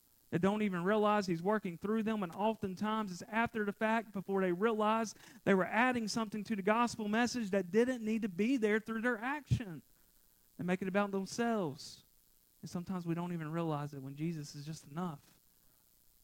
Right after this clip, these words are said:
Most of the time it's them thinking that something is more important. It's usually their idea or their passion.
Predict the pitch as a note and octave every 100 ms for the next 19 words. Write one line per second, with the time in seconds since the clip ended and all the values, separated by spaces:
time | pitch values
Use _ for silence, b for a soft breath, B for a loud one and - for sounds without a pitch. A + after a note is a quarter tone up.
0 | - G3 G3+ F3+ G#3 G3+ F#3+ G#3+ G3 G#3+
1 | G#3 G3 G3 F3 E3+ G3+ F#3+ F#3+ F3 G3
2 | F#3+ F3 A3 A3 G3+ E3 D#3+ G3+ F#3 F#3+
3 | F#3 F#3 F#3+ F#3 G3+ F#3+ E3 D#3+ G#3+ G#3+
4 | G#3 - E3+